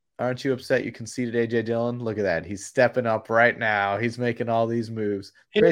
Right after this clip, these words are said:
Speaker 1: Crazy
Speaker 2: big
Speaker 1: part is
Speaker 2: game and he still got smoked by Josh Jacobs.
Speaker 1: He
Speaker 2: You
Speaker 1: did.
Speaker 2: talked about guys like Lamar, like,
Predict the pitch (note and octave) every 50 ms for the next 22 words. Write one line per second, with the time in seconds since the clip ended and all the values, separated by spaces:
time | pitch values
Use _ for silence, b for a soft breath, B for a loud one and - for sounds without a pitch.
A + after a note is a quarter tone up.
0 | A3 G#3 A3 A3 - - - G#3+ G#3+ G#3 G#3 G3+ G3+ G3 F#3+ - - G3+ G#3 G3+
1 | F#3 F#3 D#3+ C#3+ - - F3 E3+ D3+ C#3 B2 B2+ A#2 A#2 A2 A#2 A2+ G#2+ G#2 -
2 | - A2+ G#2 G2+ G#2 F#2 F2 E2 - - - _ _ _ D3+ D3 B2+ - C#3+ C#3
3 | E3+ F#3+ F#3 F3+ E3+ C#3+ C3 A#2 C3 C3+ C#3 D3 C#3+ C3 C3+ C3+ A#2 G#2+ - A#2
4 | A2+ A2+ A#2+ B2+ C3 C3 A#2+ A2 G#2+